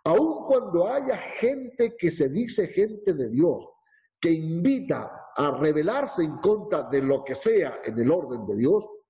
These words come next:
eso no solo se llama rebelión, sino que según la Escritura eso es apostasía. Es colocarse fuera del patrón de Dios con eso.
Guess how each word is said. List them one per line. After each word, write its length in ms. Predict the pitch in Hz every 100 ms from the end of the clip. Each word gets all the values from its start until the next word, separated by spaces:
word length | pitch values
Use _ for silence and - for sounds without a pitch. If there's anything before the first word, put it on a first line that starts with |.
| _ _ _ _ -
eso 320 | 190 190 160
no 240 | 156 262
solo 420 | 262 254 254 247 254
se 80 | -
llama 320 | 165 - -
rebelión, 640 | 143 131 127 165 190 - _ _
sino 300 | - 131 175
que 120 | 175 165
según 300 | 131 143 180
la 60 |
Escritura 360 | - 131 165 143
eso 200 | 143 147
es 200 | 156 - - _ _
apostasía. 800 | 110 104 95 - 98 120 92 - _ _ _ - _ -
Es 160 | 117
colocarse 720 | - 123 117 147 180 190 185 -
fuera 340 | - 147 170 156
del 220 | 127 110
patrón 640 | - - 190 165 - - 95
de 100 | 101
Dios 300 | 107 113 -
con 220 | 104 98
eso. 220 | -